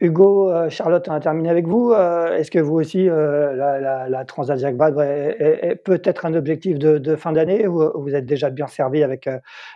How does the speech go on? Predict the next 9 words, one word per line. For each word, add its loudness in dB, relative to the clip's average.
avec, -4
euh, 0
votre -4
année -2
en, -4
en -6
Figaro, -2
euh, -2
Hugo ? -2